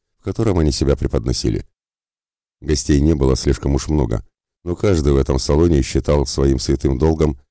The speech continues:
узнать о новой рыбёшке в аквариуме как можно больше – даже не подозревая,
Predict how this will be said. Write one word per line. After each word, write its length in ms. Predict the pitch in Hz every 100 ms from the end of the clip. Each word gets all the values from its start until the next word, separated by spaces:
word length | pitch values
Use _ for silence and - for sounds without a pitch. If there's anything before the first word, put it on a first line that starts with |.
| _ _
узнать 380 | 82 73 95 87
о 60 |
новой 320 | 80 85 82 76
рыбёшке 420 | 76 82 85 73
в 60 |
аквариуме 580 | 71 - 78 80 78 78
как 240 | 71 76 71
можно 280 | 67 71
больше – 360 | 76 82 58 - - _ _
даже 240 | 67 69 64
не 100 | 62
подозревая, 680 | 64 60 65 71 85 64